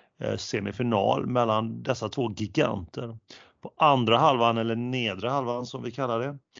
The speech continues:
här hittar vi två heta namn, Tsitsipas och tysken Zverev.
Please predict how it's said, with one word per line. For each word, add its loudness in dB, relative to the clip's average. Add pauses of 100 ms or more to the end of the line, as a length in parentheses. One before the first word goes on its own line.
(220)
här 0
hittar 2
vi 2
två -2
heta 0
namn, 0
Tsitsipas -2 (200)
och -2
tysken -6
Zverev. -2